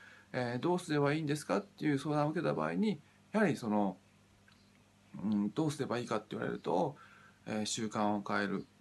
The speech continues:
体質を変える、そのためには習慣を変える、そのためには価値観を変えていくっていうことを言わざるを得ないので、で、それが、あのー、まあ、飛躍して、えー、まあ、価値観の押し付けだっていうふうに飛んでしまうと、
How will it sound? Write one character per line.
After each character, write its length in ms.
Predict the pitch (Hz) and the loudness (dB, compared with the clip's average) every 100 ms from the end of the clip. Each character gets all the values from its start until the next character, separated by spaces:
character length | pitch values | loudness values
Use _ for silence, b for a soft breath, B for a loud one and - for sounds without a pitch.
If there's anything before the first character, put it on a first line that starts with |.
| - | -8
体 200 | 123 120 | -4 -4
質 140 | - 113 | -4 -6
を 100 | 110 | -2
変 160 | 107 | -2
え 40 | 104 | -2
る、 120 | - | -6
そ 100 | - | -6
の 80 | 127 | -4
た 80 | 131 | -2
め 60 | 175 | 0
に 60 | |
は 60 | 113 | -2
習 200 | - 104 | -2 -4
慣 160 | 98 | -4
を 60 | 92 | -4
変 120 | 101 | -6
え 20 | - | -8
る、 40 | |
そ 120 | - | -6
の 60 | 147 | -2
た 80 | 180 | 2
め 100 | 202 | 2
に 80 | |
は 100 | 143 | 2
価 160 | - 120 | 0 -6
値 120 | - | -2
観 160 | 202 139 | 0 0
を 60 | 117 | 0
変 120 | 110 | -4
え 40 | |
て 100 | 110 | -6
い 60 | 117 | -8
く 140 | - | -6
っ 20 | 269 | -4
て 140 | - | -2
い 20 | |
う 20 | |
こ 100 | 113 | -2
と 100 | 104 | 0
を 180 | 131 - B B - | 0 0 B B -10
言 120 | 135 | 0
わ 100 | 170 | 4
ざ 120 | 185 202 | 4 4
る 100 | 110 | 0
を 60 | - | 0
得 100 | 135 | 0
な 100 | 120 | 0
い 40 | |
の 80 | 101 | -2
で、 200 | 92 92 B B B B B - - | -6 -10 B B B B B -18 -2
で、 360 | 147 139 135 | 2 4 2
そ 100 | 135 | 0
れ 120 | 185 190 | -2 2
が、 300 | 196 185 B B - | 4 2 B B -6
あ 140 | 120 | -2
の 880 | 117 113 107 107 104 98 101 62 - | 0 2 4 4 2 0 0 -2 -8
ー、 360 | _ _ _ 196 | _ _ _ 0
ま 60 | |
あ、 40 | 147 | 0
飛 140 | - | 2
躍 260 | 185 190 185 | 2 2 -2
し 100 | - | -4
て、 400 | 190 180 127 - B B B _ | -2 0 0 -4 B B B _
え 640 | 131 123 120 117 117 117 113 | -2 0 0 0 0 0 2
ー、 20 | |
ま 100 | 107 | 0
あ、 20 | |
価 160 | 110 143 | 2 0
値 100 | - | 2
観 180 | 175 117 | 0 2
の 100 | 95 | 0
押 80 | |
し 80 | 107 | -2
付 140 | - 135 | -4 0
け 40 | |
だ 120 | 151 | 0
っ 80 | 170 | 0
て 160 | - 113 | -4 -6
い 20 | |
う 40 | |
ふ 100 | 120 | -4
う 60 | 107 | -4
に 240 | 113 113 | -2 -2
飛 180 | - 175 | -2 0
ん 40 | 190 | 0
で 80 | |
し 120 | 196 190 | 0 2
ま 140 | 180 | 0
う 60 | 180 | 0
と、 340 | 185 147 | 2 2